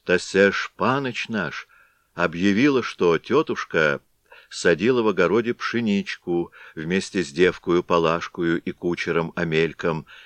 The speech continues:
исправлявшим часто должность огородника и сторожа. Но тётушка, которая ещё издали завидела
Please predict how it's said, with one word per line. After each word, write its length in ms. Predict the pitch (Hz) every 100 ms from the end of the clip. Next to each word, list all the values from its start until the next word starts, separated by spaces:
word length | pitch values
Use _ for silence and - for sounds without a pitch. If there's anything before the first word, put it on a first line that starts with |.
| -
исправлявшим 840 | 80 - 80 73 80 120 - 120
часто 460 | - 113 110 - 87
должность 600 | 80 87 - 101 - -
огородника 680 | 80 76 71 80 87 -
и 80 | 87
сторожа. 680 | 82 - 76 69 67 71 62 _ _ _ _ _ _ _ _
Но 160 | 80 98
тётушка, 580 | - 202 185 - - 80
которая 500 | 82 104 107 110 110
ещё 320 | 110 - 127
издали 500 | - 147 95 76 78
завидела 600 | 76 92 127 87 78